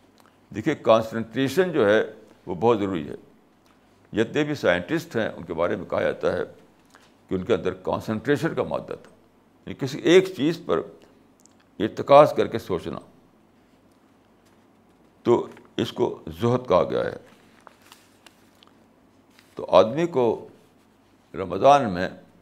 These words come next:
جاننا چاہیے کہ اعتکاف کے اسپرٹ کے ساتھ روزہ رکھنا ہے۔ اگر اعتراف،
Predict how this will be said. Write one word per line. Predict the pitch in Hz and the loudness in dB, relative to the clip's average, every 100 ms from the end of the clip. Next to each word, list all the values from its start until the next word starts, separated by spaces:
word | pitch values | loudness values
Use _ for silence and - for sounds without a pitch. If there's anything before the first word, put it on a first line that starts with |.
| _ _ _ _ _ _ - - _ - | _ _ _ _ _ _ -20 -20 _ -2
جاننا | 87 123 151 | -2 2 0
چاہیے | - 104 110 | 2 0 0
کہ | 107 95 - - _ _ _ - _ _ _ _ _ _ - | -2 -4 -6 -20 _ _ _ -20 _ _ _ _ _ _ -4
اعتکاف | 98 101 - 135 143 - | -4 -2 2 4 4 0
کے | 120 | -6
اسپرٹ | - - 160 | -4 -6 -6
کے | - | -4
ساتھ | - 117 120 | 2 4 4
روزہ | 92 87 | -2 -2
رکھنا | 71 67 58 | -4 -6 -10
ہے۔ | 50 - _ _ _ _ _ _ _ _ - | -12 -14 _ _ _ _ _ _ _ _ -6
اگر | 87 | -2
اعتراف، | 90 92 101 | -2 4 2